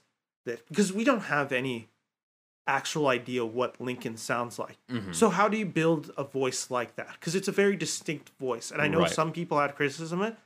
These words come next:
Speaker 1: I actually think the voice is probably about as perfect as you could get it.
Speaker 2: I, I, I,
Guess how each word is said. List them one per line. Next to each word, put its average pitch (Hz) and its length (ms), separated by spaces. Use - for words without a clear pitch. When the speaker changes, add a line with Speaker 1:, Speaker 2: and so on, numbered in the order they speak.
Speaker 1:
I 160 120
actually 165 260
think 135 220
the 127 80
voice 127 340
is 117 80
probably 127 300
about 120 180
as 117 100
perfect - 440
as 117 120
you 123 80
could - 200
get - 180
it. 156 100
Speaker 2:
I, 165 220
I, 143 220
I, 175 460